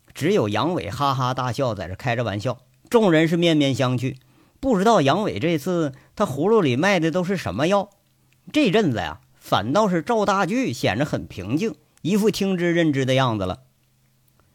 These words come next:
咱这选村长啊，说的是两点开选，一点钟时候，那打麦场上就聚满了四处观看的村民。当年修路搭厨房的地方，现在这块儿还搭了个简易台子。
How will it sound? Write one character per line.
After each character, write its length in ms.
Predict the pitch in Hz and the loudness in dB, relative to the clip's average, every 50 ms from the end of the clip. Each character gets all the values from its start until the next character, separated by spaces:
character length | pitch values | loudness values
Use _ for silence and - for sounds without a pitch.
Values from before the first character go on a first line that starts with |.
| _ _ _ _ _ _ _ _ _ _ _ _ _ _ _ | _ _ _ _ _ _ _ _ _ _ _ _ _ _ _
咱 180 | - - 196 254 | -4 -2 0 4
这 140 | 262 269 233 | 4 4 4
选 340 | - - - 151 120 131 139 | 4 0 0 0 2 2 2
村 220 | 135 254 285 294 | 2 4 4 6
长 340 | 240 117 80 76 - - 104 | 4 4 0 -4 -10 -8 -4
啊， 360 | 113 147 175 - 359 175 165 - - _ _ | -2 0 0 0 0 -2 -4 -8 -14 _ _
说 340 | - - - - - 214 226 | -18 -16 -12 -8 -2 0 2
的 100 | 226 226 | 2 2
是 100 | 196 208 | 0 0
两 300 | 185 147 123 120 170 247 | 0 0 0 0 0 0
点 220 | 262 208 127 98 95 | 2 0 0 0 -2
开 200 | 87 107 104 98 | -4 -4 -4 -4
选， 240 | - 98 82 - - _ _ _ _ _ _ _ | -4 -8 -10 -12 -14 _ _ _ _ _ _ _
一 240 | - 196 214 233 226 | -2 4 6 6 8
点 220 | 190 170 147 135 139 | 8 6 6 6 4
钟 220 | 151 156 151 147 | 4 4 4 4
时 140 | 127 123 117 | 2 2 2
候， 200 | 123 131 123 117 - - _ - | 2 2 2 0 -2 -10 _ -6
那 100 | - 147 | -6 -6
打 260 | 143 - - 104 110 | -6 -6 -8 -6 -2
麦 180 | 120 - 156 135 | 0 2 0 0
场 280 | 120 123 82 71 101 | 0 -4 -6 -6 -4
上 160 | 104 113 123 | -4 -2 0
就 100 | 123 131 | 0 0
聚 260 | 131 131 - 175 156 135 | -2 -2 -2 -2 0 0
满 200 | 117 98 78 - | 0 0 -2 -4
了 80 | 101 | -8
四 300 | 107 - - - 170 147 | -8 -8 -6 -4 -4 -2
处 180 | 127 139 139 123 | -2 -2 -4 -2
观 220 | 107 123 117 117 | 0 0 -2 0
看 160 | 113 123 123 | 0 -2 -2
的 80 | 113 107 | -2 -4
村 200 | 98 - - 104 | -6 -4 -6 -6
民。 200 | 104 95 87 78 _ _ _ _ _ _ _ _ _ _ _ _ - | -4 -6 -8 -10 _ _ _ _ _ _ _ _ _ _ _ _ 0
当 200 | - 208 233 240 | 0 2 2 4
年 280 | 214 170 185 214 220 214 | 2 2 2 2 0 0
修 300 | 190 - - 208 214 220 | -2 -2 0 2 2 2
路 180 | 226 233 190 | 2 0 0
搭 220 | 165 - 180 165 196 | 0 -2 -2 -2 0
厨 180 | 131 143 170 180 | 0 0 -2 -2
房 300 | 131 95 82 90 127 160 | -2 -2 -4 -2 -4 -2
的 100 | 202 214 | -2 -2
地 200 | 185 214 196 156 | -2 -2 -2 0
方， 280 | 135 143 135 135 131 131 - - _ - | 2 2 0 0 -2 -6 -12 -20 _ -12
现 240 | - - 202 185 180 | -4 -2 0 2 2
在 120 | 190 185 | 2 2
这 140 | 160 190 180 | 2 0 0
块 140 | - 123 113 | 2 2 0
儿 60 | 110 | 2
还 100 | 131 160 | 0 -2
搭 260 | - 180 160 170 175 | 0 0 0 2 2
了 80 | 175 165 | 2 0
个 80 | 147 | 0
简 260 | 131 135 120 98 120 | 0 0 0 0 0
易 100 | 147 151 | 0 0
台 280 | 117 104 110 98 113 156 | 0 -2 -4 0 0 0
子。 140 | 170 185 | 0 0